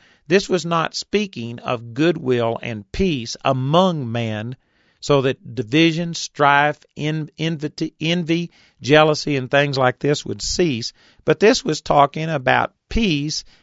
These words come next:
and goodwill towards men from God. This wasn't talking of war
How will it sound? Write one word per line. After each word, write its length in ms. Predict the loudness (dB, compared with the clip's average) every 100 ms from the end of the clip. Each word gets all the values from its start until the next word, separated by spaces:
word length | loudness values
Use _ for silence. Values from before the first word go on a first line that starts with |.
| _
and 260 | -4 -4 0
goodwill 680 | 2 2 2 2 2 2 -2
towards 560 | -2 2 2 2 -2
men 480 | -8 -8 -8 -8 -12 -18 _
from 420 | 0 0 0 2
God. 500 | 2 2 0 -6 -16 _ _ _ _ _ _ _ _ _ _ _ _ _ _ _ _ _ _ _ _ _ _
This 200 | -4 2
wasn't 340 | 6 6 4 0
talking 460 | 4 4 4 -2
of 140 | -4 -2
war 600 | 4 6 8 6 4